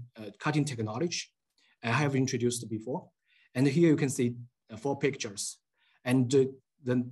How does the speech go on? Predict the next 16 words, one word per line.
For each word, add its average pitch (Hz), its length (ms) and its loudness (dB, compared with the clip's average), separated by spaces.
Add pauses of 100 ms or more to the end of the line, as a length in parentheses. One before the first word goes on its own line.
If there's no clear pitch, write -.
the 120 80 -8
top - 320 -6
two, 143 300 0 (380)
it 110 140 -8
compared 143 460 0
the 113 160 -6
conventional 135 520 0
cutting 123 300 -2
technology 120 540 -4 (320)
with 117 220 0
the 113 240 -4 (380)
non-destructive 131 880 -2
tech, 120 140 -14 (460)
uh, 104 240 -10 (360)
cutting 139 320 -2
technology. 107 520 -8